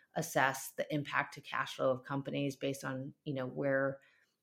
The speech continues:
they're operating and what the carbon tax is of that country that we believe in and how that's impacted cash flow. So I think the, the variance between financial performance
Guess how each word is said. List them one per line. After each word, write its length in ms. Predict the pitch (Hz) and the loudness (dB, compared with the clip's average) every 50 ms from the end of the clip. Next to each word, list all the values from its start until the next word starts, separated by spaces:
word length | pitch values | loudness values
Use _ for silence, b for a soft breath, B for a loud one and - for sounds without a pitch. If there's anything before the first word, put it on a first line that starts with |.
| _ - | _ -2
they're 280 | 208 156 170 151 - - | 4 6 8 8 8 8
operating 680 | 147 143 139 - - 151 147 143 139 143 143 139 139 | 6 6 6 4 4 4 6 6 4 4 4 2 2
and 100 | 139 139 | 2 2
what 160 | 135 135 - | 0 0 0
the 60 | - - | -2 -6
carbon 400 | - - 143 139 135 139 143 135 | -4 -2 0 0 0 0 -2 -2
tax 380 | 135 131 131 127 127 - - | -4 -4 -6 -6 -6 -4 -2
is 200 | 147 143 135 - | -2 0 0 -2
of 120 | 151 135 - | -4 -4 -2
that 240 | 147 123 - - - | -2 -4 -4 -6 -6
country 360 | - 139 139 131 - 147 143 | -6 -4 -4 -4 -4 -4 -2
that 140 | 127 135 - | -2 -2 -4
we 100 | 147 147 | -4 -6
believe 460 | 139 143 139 139 135 131 135 131 131 | -6 -4 -2 -2 -2 -2 -2 -2 -4
in 240 | 131 131 131 135 - - | -4 -4 -4 -6 -8 -8
and 160 | 143 139 131 127 | -10 -10 -10 -10
how 220 | - 143 139 139 | -8 -6 -4 -4
that's 260 | 135 131 127 131 - | -2 -4 -6 -6 -8
impacted 500 | 139 135 135 - 131 127 127 - - 127 - | -10 -10 -8 -6 -6 -8 -8 -10 -16 -16 -14
cash 280 | - - - - - - - | -10 -10 -8 -8 -8 -10 -10
flow. 240 | - - - - 190 | -8 -8 -8 -8 -6
So 420 | - - 175 170 160 151 156 - - _ _ _ _ _ _ _ _ _ - _ - - - - - - | 0 4 8 10 10 10 8 4 -8 _ _ _ _ _ _ _ _ _ -20 _ -20 -20 -16 0 6 8
I 60 | 196 | 8
think 380 | 190 208 202 185 - - - B B B B B B B - | 10 10 6 6 6 2 -6 B B B B B B B 4
the, 200 | 196 190 - - - - _ _ _ _ _ _ _ _ - | 4 4 2 -6 -16 -20 _ _ _ _ _ _ _ _ 2
the 160 | - 196 170 - - - - | 4 4 2 2 -6 -2 6
variance 480 | 208 254 262 262 262 254 233 214 220 | 10 10 12 12 12 10 8 6 4
between 720 | - 202 - - - 202 185 180 180 175 175 170 170 170 170 - - _ _ - - | 0 -4 -4 -4 0 2 4 4 6 4 4 4 2 0 -2 -8 -16 _ _ -10 -2
financial 500 | - - 175 170 165 165 180 170 - 175 | 4 6 6 8 8 6 6 6 4 2
performance 640 | 160 175 165 170 - 165 160 160 156 151 151 151 | 4 2 0 2 2 2 4 4 4 4 2 0